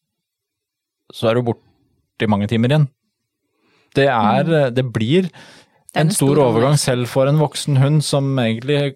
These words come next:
Speaker 1: kan dette her og vet det, men
Speaker 2: Så det er ikke, det er ikke bare valper som får separasjonsangst. Det kan også skje de som egentlig er godt garva på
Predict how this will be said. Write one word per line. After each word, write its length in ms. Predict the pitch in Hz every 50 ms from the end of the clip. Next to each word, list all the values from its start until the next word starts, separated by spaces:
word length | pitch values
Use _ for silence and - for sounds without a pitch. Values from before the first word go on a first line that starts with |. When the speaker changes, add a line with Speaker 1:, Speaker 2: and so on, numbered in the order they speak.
| _ _ -
Speaker 1:
kan 540 | - - - 127 107 104 104 107 117 117 120
dette 440 | 131 123 - _ _ _ - 131 123
her 200 | 135 143 147 147
og 80 | 139 120
vet 240 | 110 98 90 95 _ _ _ _ _ -
det, 180 | 160 156 147
men 320 | 156 160 147 139 135 135 139
Speaker 2:
Så 40 | 135
det 60 | -
er 200 | 185 180 180 190
ikke, 560 | 196 - 247 240 226 294 - - 220 202 208
det 40 | 214
er 320 | 226 214 185 175 170 175 190
ikke 200 | - - 214 214
bare 760 | 214 196 180 165 185 175 175 180 185 185 190 190 185 190 190 196 - _ _ _ -
valper 800 | 202 185 185 - 196 190 180 175 - _ _ _ - 202 208 - - _ _ -
som 240 | - - 190 185 -
får 220 | - 170 165 175
separasjonsangst. 920 | - 170 170 - 180 170 170 - 175 175 175 - - - 175 170 - - -
Det 180 | - 185 185 _
kan 320 | - 190 180 180 185 180 175
også 380 | 175 175 170 - - - 175 170
skje 300 | - - 170 165 160 165
de 160 | 175 175 175
som 380 | - - - 175 175 175 170 _ _ _ _ - _ -
egentlig 340 | - 185 196 196 190 226 233
er 40 | 233 190
godt 220 | - 180 - -
garva 320 | - 170 165 147 147 151 151
på 120 | - 165